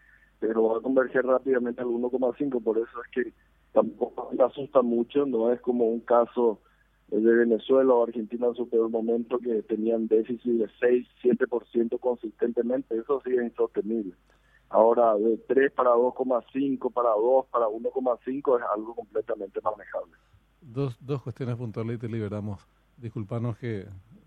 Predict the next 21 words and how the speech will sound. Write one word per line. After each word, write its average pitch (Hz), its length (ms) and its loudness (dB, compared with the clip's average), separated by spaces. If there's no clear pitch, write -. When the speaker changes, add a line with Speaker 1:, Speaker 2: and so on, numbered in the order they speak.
Speaker 2:
te, 98 180 -10
te - 220 -10
retengamos 117 580 -6
tanto. 98 380 -12
Eh, 135 280 -2
pero 127 180 -2
queremos 143 280 -2
saber 143 200 0
algunas 143 260 -2
cuestiones. 120 280 -4
Por 135 100 -2
ejemplo, 151 360 -4
esta 151 280 -2
deuda 143 300 0
que 135 80 -6
hacías 127 260 -4
mención 135 320 -2
y 135 60 -4
que 120 80 -6
no 139 160 -2
forma 170 400 -2